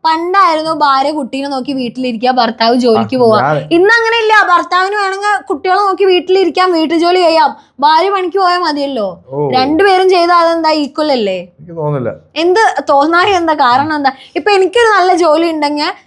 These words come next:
Speaker 1: ഞാന് എനിക്കൊരു
Speaker 2: അഹങ്കാരം
Speaker 1: കുട്ടി
Speaker 2: കൂടും.
Speaker 1: അഹങ്കാരല്ല, എനിക്കൊരു കുട്ടി ഉണ്ടായ ചിലപ്പോ ഇപ്പൊ എന്താ അച്ഛനും അമ്മയും ജോലിയുള്ളവര് മക്കളെ ആരോടത്തെങ്കിലും ഒക്കെ നോക്കാൻ ഏൽപ്പിച്ച് ജോലിക്ക് പോകുന്നു.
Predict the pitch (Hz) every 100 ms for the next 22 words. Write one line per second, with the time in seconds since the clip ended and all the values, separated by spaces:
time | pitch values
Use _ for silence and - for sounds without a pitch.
0 | _ 294 302 339 392 - 302 180 - 208
1 | 202 190 180 170 165 - - 370 403 440
2 | 466 508 523 415 262 220 180 156 311 392
3 | 453 453 403 320 427 415 370 359 392 -
4 | 240 330 311 370 349 320 302 403 359 320
5 | - 330 349 381 277 269 294 339 339 302
6 | 277 311 302 285 277 330 349 - - 285
7 | 277 330 311 285 294 294 302 311 302 311
8 | 277 262 294 269 262 247 311 277 262 269
9 | 285 233 220